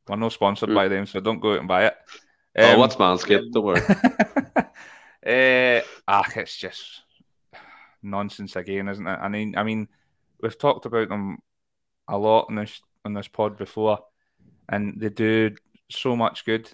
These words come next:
Speaker 1: they really do. But it's these sort of stupid things that, that's,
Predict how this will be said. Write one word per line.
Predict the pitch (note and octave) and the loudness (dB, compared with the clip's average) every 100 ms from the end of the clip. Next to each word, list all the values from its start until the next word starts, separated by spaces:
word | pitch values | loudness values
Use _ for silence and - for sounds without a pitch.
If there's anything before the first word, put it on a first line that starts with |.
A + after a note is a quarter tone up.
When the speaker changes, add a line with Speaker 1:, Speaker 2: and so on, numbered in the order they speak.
| - | -14
Speaker 1:
they | G#2 | -6
really | A2 G#2+ | -2 -2
do. | G#2 A2 A2+ - _ _ _ | 0 0 0 -8 _ _ _
But | G#2+ G#2 | -4 -2
it's | - | -4
these | A#2+ B2+ - | -8 -8 -4
sort | A#2 - | -4 -4
of | |
stupid | - - A2 G#2+ | -10 -14 -12 -10
things | - G#2+ G#2 - | -6 -6 -8 -8
that, | F#2+ - _ _ _ _ _ _ _ _ _ - | -8 -10 _ _ _ _ _ _ _ _ _ -12
that's, | G#2 - | -12 -12